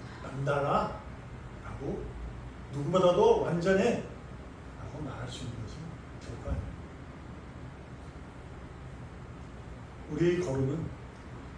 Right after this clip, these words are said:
주님이 붙잡아 걸어주셔야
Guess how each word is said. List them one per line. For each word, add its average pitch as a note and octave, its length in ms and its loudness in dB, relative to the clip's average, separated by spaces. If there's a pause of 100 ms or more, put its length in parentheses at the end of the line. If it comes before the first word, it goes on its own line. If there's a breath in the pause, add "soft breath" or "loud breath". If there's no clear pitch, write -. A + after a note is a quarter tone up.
(140)
주님이 - 580 12 (880)
붙잡아 - 500 -2 (400)
걸어주셔야 B2 720 -4